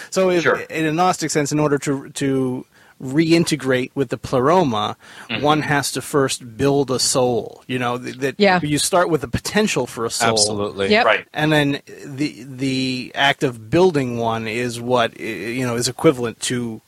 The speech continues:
Speaker 1: that gnosis process that we all look for. Now,
Speaker 2: Right.
Speaker 1: you, you talked about it in terms of,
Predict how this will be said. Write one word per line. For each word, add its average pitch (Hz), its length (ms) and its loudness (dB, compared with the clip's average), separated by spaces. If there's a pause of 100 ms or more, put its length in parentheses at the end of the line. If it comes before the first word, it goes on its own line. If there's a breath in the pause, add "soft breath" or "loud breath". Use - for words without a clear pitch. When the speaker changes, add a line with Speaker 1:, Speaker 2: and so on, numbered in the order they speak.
(220)
Speaker 1:
that 123 240 0 (500)
gnosis 135 500 0
process 120 460 0
that 107 120 -4
we 113 120 -4
all 110 180 0
look 127 140 -4
for. - 280 -6 (320 loud breath)
Now, 135 220 0
Speaker 2:
Right. 135 160 0
Speaker 1:
you, 147 380 2
you 175 320 0
talked 185 260 4
about 156 200 6
it 113 80 -2
in 135 60 -6
terms 135 380 -2
of, 120 160 -4